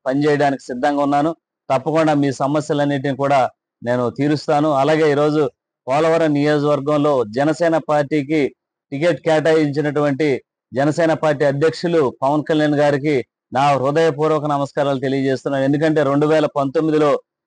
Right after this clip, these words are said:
ఇక్కడ నిలబెట్టడం, నన్ను నిలబెట్టడం జరిగింది. అలాగే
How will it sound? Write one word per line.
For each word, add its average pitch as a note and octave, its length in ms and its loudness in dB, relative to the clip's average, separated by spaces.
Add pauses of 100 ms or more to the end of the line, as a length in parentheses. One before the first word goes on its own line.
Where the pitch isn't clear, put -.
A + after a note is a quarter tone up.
ఇక్కడ C#3+ 180 -2
నిలబెట్టడం, C#3+ 760 0
నన్ను C3 200 0
నిలబెట్టడం C#3 500 0
జరిగింది. C3+ 340 -2
అలాగే D#3 440 2